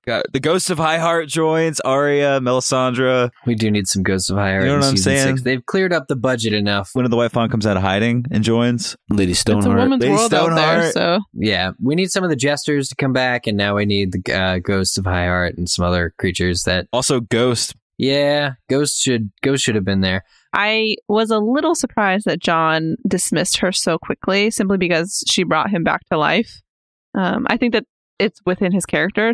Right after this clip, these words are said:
Speaker 4: to do what he did, but I, I was a little surprised that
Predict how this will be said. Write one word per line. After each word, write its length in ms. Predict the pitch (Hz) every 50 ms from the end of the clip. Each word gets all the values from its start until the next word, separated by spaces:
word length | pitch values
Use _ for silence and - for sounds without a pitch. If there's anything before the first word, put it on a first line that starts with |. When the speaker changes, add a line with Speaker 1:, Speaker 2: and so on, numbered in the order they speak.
| - -
Speaker 4:
to 480 | - 190 165 160 160 160 160 160 165 196 - _ _ _ _ _ _ _ _ _ _ -
do 240 | - 175 175 175 175
what 100 | 175 208
he 180 | 190 185 180
did, 380 | 170 - 160 - 175 208 240 254 _ _ _ _ _ _ _ _ _ -
but 100 | - 196 185
I, 640 | 185 185 175 175 175 175 175 175 175 170 170 170 - _ _ _ _ _ _ _ -
I 100 | 190 202
was 160 | 208 214 208
a 40 | 208
little 180 | 202 190 185
surprised 560 | - - 208 - 190 175 165 156 156 175 - -
that 260 | 165 156 - -